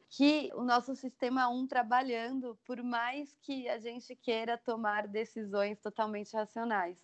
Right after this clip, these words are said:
Então, e é por isso que a gente tem que tomar cuidado de, na hora de decidir, lembrar, quanto mais a gente conhecer esses vieses, quanto mais a gente conhecer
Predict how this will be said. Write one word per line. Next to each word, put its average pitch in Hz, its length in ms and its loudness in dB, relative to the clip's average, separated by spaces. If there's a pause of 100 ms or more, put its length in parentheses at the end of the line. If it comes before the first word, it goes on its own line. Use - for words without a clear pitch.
Então, 269 160 4
e 285 120 4
é 233 80 2
por 254 180 2
isso 302 160 2
que - 60 -2
a 339 60 2
gente 302 180 -4
tem 320 140 2
que 311 60 -12
tomar 277 300 6
cuidado 226 580 4 (140)
de, 254 500 -2 (240)
na 214 280 2
hora 262 220 8
de 247 100 -6
decidir, 233 520 -4
lembrar, 254 540 0
quanto 240 260 -8
mais 247 240 -4
a 392 60 -2
gente 330 240 -4
conhecer 285 400 -4
esses 247 320 -6
vieses, 202 600 2
quanto 208 280 -10
mais 226 280 2
a 311 80 2
gente 285 280 -4
conhecer 240 540 -4